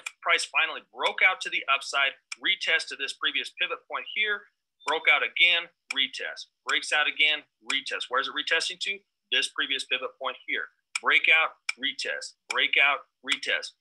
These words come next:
We had a little bit of lateralization, a consolidation phase, which is normal. Uh,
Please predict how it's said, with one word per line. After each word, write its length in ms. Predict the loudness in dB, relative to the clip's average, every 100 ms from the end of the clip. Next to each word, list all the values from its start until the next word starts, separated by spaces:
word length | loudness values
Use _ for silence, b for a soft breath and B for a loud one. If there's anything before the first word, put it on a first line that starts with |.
| -2
We 80 | 0
had 60 |
a 80 | 2
little 180 | 2 4
bit 80 | 2
of 80 | 2
lateralization, 800 | 4 4 4 2 2 4 4 2
a 40 |
consolidation 800 | -2 -4 0 0 0 2 2 2 2
phase, 240 | 2 0
which 140 | -4
is 120 | -4 -6
normal. 440 | -8 -8 -8 -10 _ B 2
Uh, 220 | 4 4